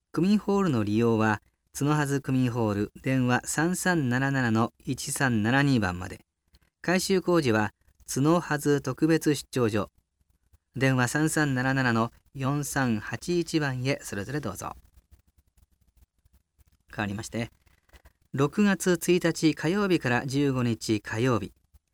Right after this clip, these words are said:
新宿応援セールを実施します。新宿区、新宿区商店会連合会では、地域の消費拡大推進と、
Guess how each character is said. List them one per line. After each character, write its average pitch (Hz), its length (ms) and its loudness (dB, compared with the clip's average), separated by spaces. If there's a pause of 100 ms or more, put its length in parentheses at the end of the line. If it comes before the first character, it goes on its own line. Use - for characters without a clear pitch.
(220)
新 156 240 2
宿 139 420 0
応 143 220 0
援 196 160 -2
セ 175 240 0
ー - 20 2
ル 165 100 0
を 185 60 0
実 104 200 -4
施 101 80 -4
し - 120 -8
ま - 80 -10
す。 - 200 -10 (1600)
新 175 240 0
宿 160 240 0
区、 - 240 -2
新 165 260 2
宿 165 220 4
区 127 160 0
商 170 200 2
店 175 240 -2
会 165 200 2
連 170 180 2
合 165 160 2
会 110 180 0
で 113 80 0
は、 101 220 0 (380)
地 143 160 0
域 135 160 -4
の 113 180 2
消 156 240 2
費 151 160 4
拡 143 240 0
大 117 180 2
推 127 200 -2
進 117 220 -2
と、 110 220 0